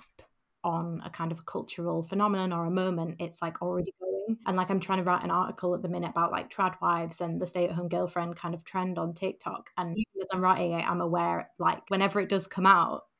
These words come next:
it's kind of already old news. So, I mean, that's why, like, doing podcasts and stuff is good, because you get to talk about the research as it's happening. And algorithm-wise, I've, I mean, I've made a whole separate account because it's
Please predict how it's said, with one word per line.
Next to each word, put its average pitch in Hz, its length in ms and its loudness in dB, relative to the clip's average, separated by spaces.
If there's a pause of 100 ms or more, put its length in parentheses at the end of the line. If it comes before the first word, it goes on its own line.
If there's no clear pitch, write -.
(140)
it's - 240 -2
kind 190 260 0
of 165 60 -6
already - 100 -4 (460)
old 180 200 -2
news. 180 440 0
So, 185 300 -2 (320)
I 208 60 4
mean, 214 120 4
that's 220 220 8
why, 180 140 2
like, 175 180 0
doing 175 220 -4
podcasts 165 340 -4
and 165 80 -10
stuff 160 160 -10
is 165 100 -6
good, 165 280 -8
because 165 320 -6
you 175 100 -4
get 175 220 -4
to - 80 -14
talk 180 260 -4
about - 300 0 (260)
the 170 60 -8
research 170 480 -6
as 170 140 -2
it's - 140 -10
happening. 156 600 -6 (120)
And 214 240 4
algorithm-wise, 180 1200 4 (180)
I've, 208 260 8
I 226 80 6
mean, 208 160 4
I've 202 120 4
made 202 260 4
a 190 60 0
whole 180 200 2
separate - 340 -6
account - 500 -2
because 180 420 0
it's - 160 -4